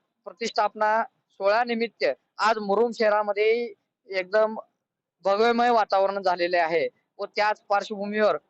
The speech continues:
मुरुम शहरातील श्री राम भक्त परिश्रम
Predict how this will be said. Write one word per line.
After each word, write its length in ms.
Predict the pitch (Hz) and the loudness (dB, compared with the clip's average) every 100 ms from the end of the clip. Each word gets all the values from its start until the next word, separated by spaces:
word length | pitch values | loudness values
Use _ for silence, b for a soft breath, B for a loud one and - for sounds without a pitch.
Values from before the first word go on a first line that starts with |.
| _ 180 | _ -4
मुरुम 240 | 196 220 208 | -2 -2 0
शहरातील 460 | 214 202 196 226 233 - _ _ | 0 0 0 -2 -4 -6 _ _
श्री 260 | - 196 196 | -8 -2 0
राम 300 | 185 196 202 | 0 0 0
भक्त 340 | 208 - - 185 143 _ _ _ _ | -2 0 0 2 0 _ _ _ _
परिश्रम 480 | 185 185 - 196 190 | -2 -2 -2 -2 -2